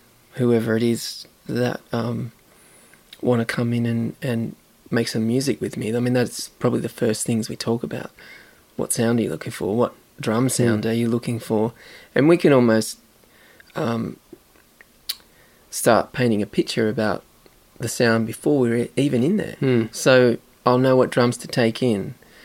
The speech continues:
Speaker 1: Um, I've almost got an idea what mics I'm gonna use based on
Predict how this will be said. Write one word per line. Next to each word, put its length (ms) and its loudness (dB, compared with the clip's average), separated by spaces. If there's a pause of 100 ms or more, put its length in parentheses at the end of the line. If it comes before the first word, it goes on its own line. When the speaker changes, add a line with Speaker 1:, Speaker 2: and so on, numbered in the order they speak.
(340)
Speaker 1:
Um, 460 0 (500)
I've 160 0
almost 320 2
got 140 4
an 80 4
idea 380 4
what 140 4
mics 320 4
I'm 80 2
gonna 140 0
use 300 2
based 360 0
on 360 2